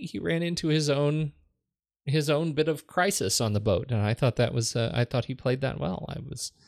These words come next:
I was really interested in how he was going to sort of relate. And, and it kind of gives you more s-, of a sense, hi-, just his involvement in the, in the film. I, you know, it gives you more of a sense of the scale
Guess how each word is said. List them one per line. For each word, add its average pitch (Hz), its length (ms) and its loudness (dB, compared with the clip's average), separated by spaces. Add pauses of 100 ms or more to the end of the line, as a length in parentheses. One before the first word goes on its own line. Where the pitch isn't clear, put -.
(360)
I 98 100 0
was 107 180 -4
really 120 300 2
interested 135 380 0
in 98 140 0
how 110 180 0
he 110 140 0
was 113 160 0
going 104 260 2
to 104 120 2
sort 98 200 -2
of 107 80 -4
relate. 107 380 0 (260)
And, 262 240 6 (100)
and 220 160 6
it 202 100 6
kind 214 160 4
of 190 60 2
gives 185 180 4
you 147 240 4
more 143 240 6
s-, - 120 2
of 127 160 2
a 120 80 6
sense, 147 440 4
hi-, 151 100 0
just 170 220 4
his 135 200 6
involvement 123 640 4
in 98 100 0
the, 85 160 -2 (500)
in 131 120 6
the 107 80 6
film. 92 340 0
I, - 160 2
you - 260 -2
know, 117 120 4
it 107 100 -2
gives 123 160 0
you 120 80 2
more 131 200 6
of 127 60 4
a 113 60 4
sense 123 260 2
of 107 140 -2
the 107 80 2
scale 151 640 8